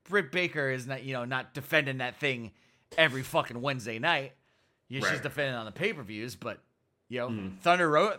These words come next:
Speaker 1: Thunder Rosa will. Thunder Rosa will d-, will defend it on a, on a fucking Rampage.
Speaker 2: That sounds like a fine way to kick off a run for a brand new title, perhaps, too. So maybe, maybe that'd be a good plan for, for the T B S Championship.
Speaker 1: Yeah,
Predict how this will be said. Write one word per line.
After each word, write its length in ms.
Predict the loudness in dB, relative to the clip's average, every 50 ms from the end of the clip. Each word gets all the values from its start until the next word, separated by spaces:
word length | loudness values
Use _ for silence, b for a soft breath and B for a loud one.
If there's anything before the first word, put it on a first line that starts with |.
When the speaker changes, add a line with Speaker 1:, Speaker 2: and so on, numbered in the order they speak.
| -6 0
Speaker 1:
Thunder 220 | 2 2 2 4
Rosa 320 | 4 6 6 4 4 2 -2
will. 300 | 0 0 0 0 -2 -6 _ _ _ _ _ _ _ _ _
Thunder 220 | 0 2 2 4 4
Rosa 340 | 6 6 6 6 4 2 -2
will 200 | 0 0 0 -2
d-, 280 | -4 -12 -14 -18 -14 -12
will 180 | -8 -6 -4 -4
defend 380 | -4 -4 -6 0 0 0 2 2
it 140 | -2 -2 -2
on 160 | -2 -2 -2
a, 220 | 0 -2 -2 -4 -4 -4
on 140 | -4 -4 -2
a 300 | -4 -4 -4 -4 -6 -8
fucking 560 | -10 -4 -2 -2 -2 -2 -6 -8 -8 -10 -10 -4
Rampage. 840 | 0 2 2 2 0 0 -2 -2 -2 -2 -4 -6 -8 -10 -10 -12 _ _ _ _ _ _ _ _ _ _ _ -10 -8 -6 -6
Speaker 2:
That 100 | -4 0
sounds 220 | 2 2 4 4
like 80 | 4 2
a 40 | 0
fine 380 | -2 0 2 2 2 2 2 2
way 480 | 2 4 4 4 4 2 2 -2 -4 -8 -8
to 200 | -4 -2 -2 -2
kick 240 | -2 -4 -4 -2 -2
off 260 | -2 -2 -2 -2 -4
a 40 | -2
run 400 | 0 0 0 0 0 -2 -2 -4
for 200 | -4 -2 -2 -2
a 60 | -2
brand 280 | -2 -2 -4 -2 -2 -2
new 100 | -4 -4
title, 400 | -4 -4 -6 -6 -4 -8 -10 -12 -12 -18 -20 _ _ _ _ -14
perhaps, 460 | -12 -10 -8 -8 -8 -8 -10 -12 -10
too. 300 | -8 -4 -2 -2 -2 -4 -6 -12 -14
So 120 | -12 -6
maybe, 240 | -4 -4 -2 -2 -4 -6 -10 -20 _ _ -8
maybe 100 | -6 -4
that'd 160 | -2 -2 0 2
be 100 | 2 2
a 40 | 4
good 220 | 2 2 2 2
plan 180 | 0 -2 -2 0
for, 180 | 0 0 0 0
for 200 | 0 -2 -4 -2
the 80 | -4 -4
T 160 | -4 -4 -4
B 100 | -4 -4
S 120 | -4 -4
Championship. 640 | -4 -4 -4 -4 -4 -8 -8 -8 -8 -8 -10 -10 -8 -4
Speaker 1:
Yeah, 100 | -2